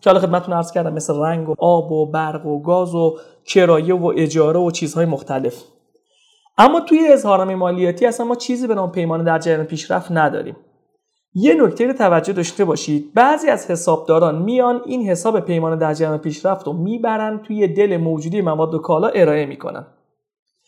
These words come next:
شما اگر موجودی مواد و کالا اینو ارائه بکنید، با فرض این که در سالی که دارید رسیدگی انجام می‌دن، حالا به قولی رسیدگی می‌شید توسط سازمان مالیاتی، اگر اسناد و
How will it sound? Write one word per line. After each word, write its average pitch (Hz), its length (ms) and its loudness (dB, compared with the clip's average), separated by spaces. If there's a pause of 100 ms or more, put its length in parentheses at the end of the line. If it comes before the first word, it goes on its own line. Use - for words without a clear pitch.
(340)
شما 254 640 8
اگر 285 400 4
موجودی 185 600 -2
مواد 170 360 0
و 165 40 -4
کالا 180 520 4
اینو 165 260 -2
ارائه 160 360 2
بکنید، 156 760 -2 (480)
با 220 240 10
فرض 262 420 4
این 269 240 -2
که 240 100 -2
در 196 200 2
سالی 269 420 4
که 254 120 -2
دارید 214 280 0
رسیدگی 175 640 -4
انجام 160 460 0
می‌دن، 156 360 0
حالا 156 260 0
به 151 200 -4
قولی 165 180 0
رسیدگی 160 500 0
می‌شید 165 400 -6
توسط 160 380 -4
سازمان 151 400 -2
مالیاتی، 156 800 -2 (840)
اگر 330 380 6
اسناد 240 440 4
و 269 100 4